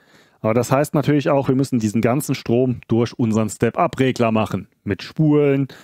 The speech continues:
mit entsprechenden mosfets. Und da werden die höheren Ströme schon ein Problem. Es ist zwar technisch kein Problem, das zu machen, aber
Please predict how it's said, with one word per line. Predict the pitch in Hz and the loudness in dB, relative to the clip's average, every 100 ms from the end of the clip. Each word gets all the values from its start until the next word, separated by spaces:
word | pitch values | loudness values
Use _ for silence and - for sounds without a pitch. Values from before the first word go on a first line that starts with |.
| _ _ | _ _
mit | 113 104 | 0 0
entsprechenden | 101 - 101 - 98 110 | -2 -2 -4 -2 -2 0
mosfets. | 127 - - 120 - - - - - - - | 0 0 0 0 -2 -10 -18 -20 -20 -8 0
Und | 143 135 143 | 2 2 -2
da | 131 139 143 185 196 | 0 2 2 2 2
werden | 185 156 180 | 2 2 2
die | 175 147 | 2 2
höheren | 165 170 160 | 4 4 0
Ströme | - - 147 165 | -2 -2 0 0
schon | 143 151 147 | 0 0 0
ein | |
Problem. | 143 170 208 107 80 _ | 2 2 2 0 -6 _
Es | 110 113 | -4 -2
ist | - | -2
zwar | 117 | -2
technisch | 104 117 - 107 | 0 -2 -2 -4
kein | - 104 | -2 -2
Problem, | 98 101 104 101 | 0 0 0 0
das | 95 - | -2 -4
zu | - | -4
machen, | 101 131 196 220 | 0 0 0 0
aber | 127 127 160 208 | 2 2 2 2